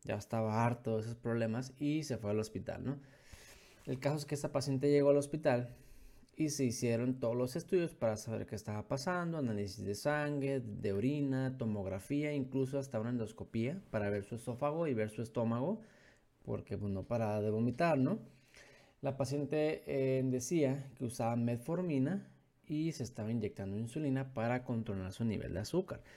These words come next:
Cuando le pregunté cuántas unidades, pues no me supo decir, pero me dijo que se inyectaba una sola vez a la semana, cosa que a mí se me hizo muy raro, pero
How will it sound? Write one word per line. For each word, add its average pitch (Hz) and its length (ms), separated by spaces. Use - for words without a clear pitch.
Cuando 120 240
le 113 100
pregunté 113 540
cuántas 117 440
unidades, 151 460
pues 101 180
no 98 80
me 110 120
supo 135 260
decir, 151 400
pero 170 160
me 190 140
dijo 180 260
que 170 140
se 135 80
inyectaba 123 560
una 165 320
sola 139 360
vez 120 280
a 127 80
la 127 120
semana, 147 520
cosa 127 380
que 117 80
a - 20
mí 101 160
se 104 120
me 98 120
hizo 101 220
muy 110 240
raro, 135 360
pero - 140